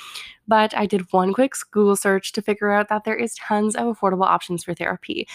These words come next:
If you literally just type in "affordable online counseling," you'll see that there are so many websites and so many news articles that'll show you the top leading websites like BetterHelp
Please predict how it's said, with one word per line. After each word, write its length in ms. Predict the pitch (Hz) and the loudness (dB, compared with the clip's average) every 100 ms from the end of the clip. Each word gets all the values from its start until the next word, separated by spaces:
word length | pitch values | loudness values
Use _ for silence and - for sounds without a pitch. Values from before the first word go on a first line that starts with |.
| - - | -20 -12
If 140 | 202 - | -10 -2
you 180 | 240 294 | 2 4
literally 360 | 277 302 330 | 2 2 2
just 180 | 330 330 | 0 0
type 240 | 302 285 262 | 0 0 2
in 220 | 254 254 | 0 -2
"affordable 580 | - - 202 220 269 262 | -6 0 0 2 2 2
online 440 | 190 196 202 208 226 | 2 0 2 2 2
counseling," 640 | 190 180 - 180 175 185 - - - | 0 0 0 0 0 -2 -6 -20 -2
you'll 180 | 208 208 | 0 0
see 220 | - 262 | 0 2
that 240 | 247 240 | 2 2
there 140 | 247 240 | 2 -2
are 100 | 240 | 0
so 560 | - - 202 202 202 202 | 0 2 2 4 2 0
many 260 | 185 185 175 | 0 0 0
websites 460 | 170 170 175 175 | -2 -4 -6 -6
and 100 | 185 | -6
so 100 | 190 | -2
many 180 | 226 240 | 0 4
news 220 | 185 196 | 4 4
articles 420 | 208 214 233 226 | 2 0 0 0
that'll 180 | 196 185 | 0 -2
show 300 | 180 - 269 | -4 0 4
you 340 | 285 208 208 190 | 4 4 4 2
the 160 | 185 | -4
top 280 | - 151 170 | -4 -4 -2
leading 240 | 202 254 | 0 0
websites 540 | 254 226 - 220 220 - | 2 0 0 -2 -2 -4
like 220 | 170 165 | -6 0
BetterHelp 540 | 185 202 196 190 190 | 0 0 2 0 0